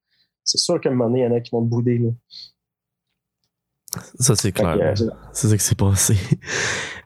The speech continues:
Speaker 2: Euh,
Speaker 1: C'est ça qui s'est passé, c'est ça.
Speaker 2: ouais, c'est ça qui s'est passé, là, malheureusement, là. Euh, je voulais,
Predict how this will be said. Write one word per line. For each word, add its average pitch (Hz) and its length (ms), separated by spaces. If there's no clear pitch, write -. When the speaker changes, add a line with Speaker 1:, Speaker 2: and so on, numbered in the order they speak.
Speaker 2:
Euh, 87 180
Speaker 1:
C'est 170 60
ça 185 60
qui 190 80
s'est 165 80
passé, 139 280
c'est 143 140
ça. 110 140
Speaker 2:
ouais, 104 60
c'est - 200
ça 98 220
qui - 60
s'est - 160
passé, 101 360
là, 117 120
malheureusement, 98 540
là. 120 140
Euh, 90 340
je 98 100
voulais, 110 380